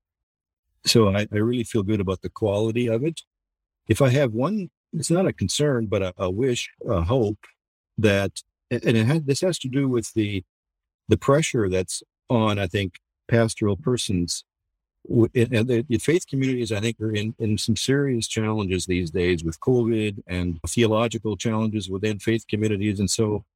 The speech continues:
part of, I think, the crisis in the Christian community is pastors burning out. And so if, if they have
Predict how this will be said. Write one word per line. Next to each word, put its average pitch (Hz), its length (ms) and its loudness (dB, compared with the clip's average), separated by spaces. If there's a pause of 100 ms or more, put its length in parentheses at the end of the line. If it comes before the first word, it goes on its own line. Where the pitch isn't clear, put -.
(680)
part 160 240 6
of, 127 120 0
I 104 60 2
think, 113 160 0
the - 60 -6
crisis 127 540 -2
in 104 160 -2
the 95 80 -2
Christian 120 340 -2
community 107 720 0
is 98 540 -2
pastors 120 440 0
burning 107 340 0
out. 110 260 -2 (760)
And 104 260 4
so 101 460 0
if, 98 200 -4
if 107 140 0
they 123 200 2
have 120 300 -2